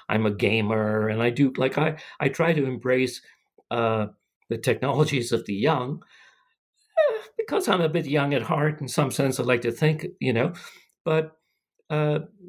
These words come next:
I always feel that, oh, you know, when the telephone was invented, people were anti-phone and all the rest of it.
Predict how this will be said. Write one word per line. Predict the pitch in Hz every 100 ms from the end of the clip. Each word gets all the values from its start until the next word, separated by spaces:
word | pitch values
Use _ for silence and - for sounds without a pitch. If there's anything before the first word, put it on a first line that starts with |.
| 190 -
I | 175 190 190
always | 190 175 165
feel | - 156 147
that, | 131
oh, | 170 180
you | 160 139
know, | 139
when | 135
the | 127
telephone | 151 151 147 139 127
was | 120
invented, | 127 117 131 123 -
people | 123 113 117
were | 117
anti-phone | 113 120 117 107 110 113 107
and | 107
all | 107
the | 110
rest | 120 110
of | -
it. | -